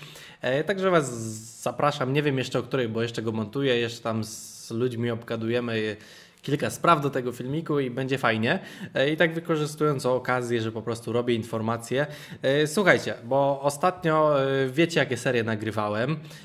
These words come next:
e, i też widzicie, jakich serii nie nagrywam. E, i tutaj wychodzę właśnie z pytaniem do was. Co byście chcieli,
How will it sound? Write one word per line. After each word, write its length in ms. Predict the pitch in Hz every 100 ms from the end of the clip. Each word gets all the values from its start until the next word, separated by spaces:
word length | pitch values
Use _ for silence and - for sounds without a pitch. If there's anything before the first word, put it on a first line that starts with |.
| -
e, 200 | - 117
i 180 | 123 151
też 320 | 170 170 147
widzicie, 420 | 123 127 147 - 139
jakich 320 | 123 131 113
serii 380 | 131 127 123 117
nie 300 | 117 135 165
nagrywam. 540 | 135 113 110 101 110 117
E, 220 | 113 117
i 160 | 151
tutaj 360 | 170 175 151 147
wychodzę 280 | 127 135 123
właśnie 380 | 117 120 110 101
z 140 | - _ _ _ _ _ _ _ _
pytaniem 420 | - 165 143 113 107
do 120 | 127
was. 320 | 123 120 - - - - _
Co 140 | - 233
byście 260 | 226 220
chcieli, 680 | 202 190 180 180 175 170 160